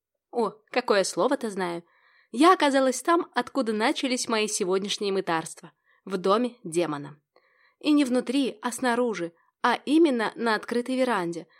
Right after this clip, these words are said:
что утонула в густом саду позади особняка. Но удивительно было не это, а то, что высоко в небе сияло яркое утреннее солнце. Выходит, мои измученные и до чёртиков перепуганные молекулы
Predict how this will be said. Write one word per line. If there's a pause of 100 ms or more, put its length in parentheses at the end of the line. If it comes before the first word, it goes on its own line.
(180)
что
утонула
в
густом
саду
позади
особняка. (420)
Но
удивительно
было
не
это, (380)
а
то,
что
высоко
в
небе
сияло
яркое
утреннее
солнце. (760)
Выходит, (100)
мои
измученные
и
до
чёртиков
перепуганные
молекулы